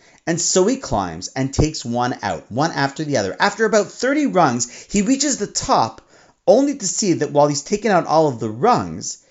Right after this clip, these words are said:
he's now stuck because there are no rungs under him to climb back down again.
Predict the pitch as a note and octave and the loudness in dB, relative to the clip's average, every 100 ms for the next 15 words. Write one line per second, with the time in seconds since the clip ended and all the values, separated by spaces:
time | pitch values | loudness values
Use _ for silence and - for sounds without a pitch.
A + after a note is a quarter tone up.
0 | _ _ - G#3 G#3 G3+ - - C#4+ E3 | _ _ -8 -4 0 2 0 0 0 0
1 | - C#3 D3+ C#3+ C3+ - _ C3 D#3+ E3+ | -4 -4 2 2 0 -6 _ -6 2 4
2 | D#3+ E3 C#3+ D3 C#3 C3+ F3 F#3+ A2+ G2 | 4 2 2 2 2 0 -2 -2 -2 -2
3 | G2 G2+ - - C3+ B2 A#2 A2+ - F#3+ | -4 -10 -14 -4 -2 0 0 -2 -2 -2
4 | C#3 F2 D#2 E2+ | -2 -6 -12 -14